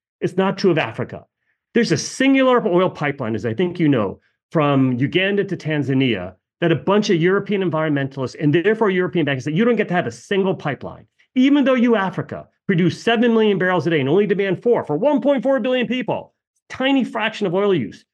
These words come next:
you don't get to have a singular pipeline 'cause we say so,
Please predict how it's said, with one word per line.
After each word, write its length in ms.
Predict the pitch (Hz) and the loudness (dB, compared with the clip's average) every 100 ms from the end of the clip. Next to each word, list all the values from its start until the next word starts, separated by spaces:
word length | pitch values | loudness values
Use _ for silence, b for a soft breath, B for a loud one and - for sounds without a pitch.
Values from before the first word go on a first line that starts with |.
| _ _ _ | _ _ _
you 220 | 139 233 | 0 2
don't 200 | 277 247 | 2 0
get 200 | 208 208 | 0 -2
to 80 | 190 | -4
have 220 | 135 165 | -4 -4
a 80 | 113 | -6
singular 440 | - - 208 208 190 | -14 -4 0 0 0
pipeline 400 | 160 156 156 143 | -4 -4 -4 -4
'cause 160 | 117 | -2
we 120 | 165 | -2
say 240 | 165 170 139 | -2 -2 -4
so, 320 | - - | -6 -14